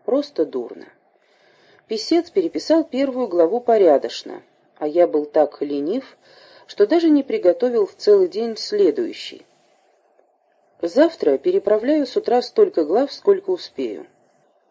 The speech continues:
Не спал днём, поэтому ложусь сейчас, десять минут десятого. Второе июня. Вечером читал,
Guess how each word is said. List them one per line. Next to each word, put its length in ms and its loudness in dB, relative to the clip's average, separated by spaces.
Не 120 0
спал 300 2
днём, 440 -2
поэтому 480 2
ложусь 360 0
сейчас, 720 -6
десять 460 -8
минут 300 -6
десятого. 640 -6
Второе 460 6
июня. 600 0
Вечером 500 4
читал, 640 0